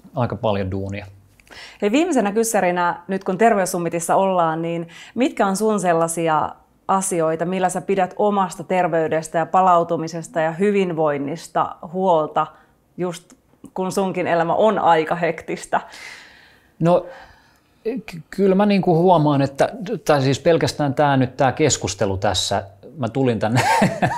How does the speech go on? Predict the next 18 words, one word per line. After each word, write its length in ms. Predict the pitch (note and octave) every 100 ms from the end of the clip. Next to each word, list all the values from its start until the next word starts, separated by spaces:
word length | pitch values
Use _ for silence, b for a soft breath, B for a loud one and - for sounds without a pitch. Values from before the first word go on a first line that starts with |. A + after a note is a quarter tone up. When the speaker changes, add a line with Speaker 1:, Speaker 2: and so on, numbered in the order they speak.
| -
Speaker 1:
<laughs> 640 | - - - - - - -
tulin 240 | D3+ B2+
tänne 180 | A2+ A2+
aika 300 | A#2+ A2+ A2
väsyneenä 580 | B2 A#2+ G#2 G#2 G2+ G2
pitkän 360 | A#2 - G#2+ G2
niinku 200 | G2 G2
työrupeaman 840 | G2 A#2 G#2 G2+ G2+ G2+ G2+ G2
ja 80 | G2
talven 460 | G#2+ G2+ G2 F#2+ b b b b b -
jälkeen, 420 | A2+ G#2 F#2 G2+
mut 160 | G#2 -
pelkästään 460 | D3 D#3 - E3
tää 200 | D#3 D3+ C#3
luonnosta 420 | D3 D3 B2+ -
puhuminen 640 | - B2+ G#2 G2+ G2 G2 G2
ja 120 |
Speaker 2:
Mm. 80 | G2